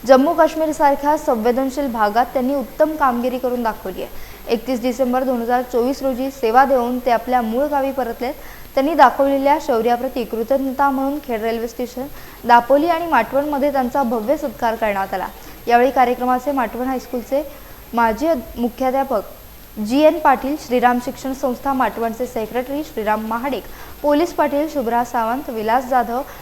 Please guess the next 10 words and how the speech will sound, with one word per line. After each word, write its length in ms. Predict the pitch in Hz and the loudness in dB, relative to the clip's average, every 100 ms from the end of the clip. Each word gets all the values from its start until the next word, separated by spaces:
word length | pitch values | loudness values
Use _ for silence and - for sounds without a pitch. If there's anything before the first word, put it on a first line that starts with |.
| - | -8
माजी 300 | 226 233 233 | 0 2 2
सैनिक 360 | 247 240 226 262 | 0 -2 -2 -4
सखाराम 500 | - 226 233 220 220 | -4 -4 -2 0 -2
चव्हाण, 460 | 220 277 233 196 208 | -4 -2 -2 -2 -2
गोविंद 320 | 240 285 302 | 0 0 -2
पवार, 380 | 285 254 247 254 | -2 2 2 2
अजित 340 | 214 214 - | -2 -6 -8
मोरे, 280 | 214 208 285 - - - - | -6 -4 -6 -8 -18 -18 -4
संतोष 480 | - 262 254 330 - | 2 2 2 0 0
महाडिक 360 | 294 262 247 | -2 0 0